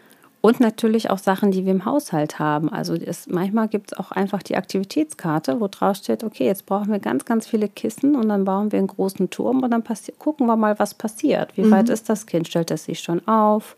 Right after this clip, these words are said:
Speaker 1: Oder wir benutzen eine Kiste und mit der Kiste fahren wir dann einmal eine Runde durch den Garten. Also das sind einfach noch mal so ein paar Ideen, die mitgegeben werden, die zwar, wenn man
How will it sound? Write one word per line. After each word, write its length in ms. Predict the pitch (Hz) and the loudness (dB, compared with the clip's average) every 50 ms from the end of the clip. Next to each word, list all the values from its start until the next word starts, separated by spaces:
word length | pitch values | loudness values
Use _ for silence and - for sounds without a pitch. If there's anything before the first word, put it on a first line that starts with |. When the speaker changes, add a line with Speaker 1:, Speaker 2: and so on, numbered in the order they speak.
| - - - - - - _ - | -20 -20 -20 -20 -20 -16 _ -2
Speaker 1:
Oder 160 | 175 151 156 | 0 2 4
wir 100 | 160 165 | 4 4
benutzen 400 | 165 170 170 170 165 170 - - | 4 4 4 4 2 0 0 0
eine 120 | 175 165 165 | 2 2 0
Kiste 640 | - - 254 240 - - - - 220 208 214 - - | 0 0 0 0 0 0 -6 -4 -2 0 0 0 0
und 120 | 190 190 | 0 2
mit 160 | 180 175 - - | 0 0 0 -2
der 80 | 175 | -6
Kiste 320 | 175 - 190 185 - - 185 | -4 -4 -6 -6 -6 -8 -10
fahren 360 | - - 185 180 185 185 185 | -6 -4 -2 0 0 0 0
wir 100 | 185 185 | 0 0
dann 140 | 185 175 - | -2 -2 -2
einmal 260 | - 180 180 180 180 | -2 -2 -2 0 0
eine 80 | 180 175 | -2 -2
Runde 340 | - 180 180 190 180 180 175 | 0 0 2 2 2 0 -2
durch 200 | - 175 - - | -4 -4 -6 -4
den 100 | 196 196 | -2 0
Garten. 560 | 214 214 214 208 202 196 202 - 190 185 185 - - - - - - - - - - _ _ _ - - | 2 4 4 4 4 2 2 2 2 2 2 0 -6 -18 -18 -16 -16 -16 -16 -16 -18 _ _ _ -12 -4
Also 240 | - 180 180 185 190 | -2 0 0 2 2
das 180 | 185 185 185 - | 0 0 0 0
sind 140 | 214 - - | -2 0 0
einfach 240 | - 190 - 233 214 | 0 0 0 0 0
noch 180 | 202 202 190 | 2 0 0
mal 160 | 185 202 196 190 | 0 0 0 2
so 120 | - 196 | 2 0
ein 80 | 196 196 | 0 0
paar 200 | - 202 196 - | 0 -2 0 0
Ideen, 400 | 190 180 - 180 180 196 220 214 | 0 2 4 4 4 6 4 4
die 120 | 202 180 | 4 4
mitgegeben 640 | 185 208 - - - 202 - - 202 208 202 208 190 | 2 2 0 0 -4 -4 0 0 0 2 2 0 2
werden, 240 | 196 190 190 196 185 | 2 2 2 2 2
die 100 | 180 175 | 2 0
zwar, 360 | - - - 190 180 180 - - | -2 0 2 2 2 2 2 0
wenn 200 | 180 170 160 165 | 0 2 4 4
man 260 | 160 160 160 156 - | 4 4 2 0 -2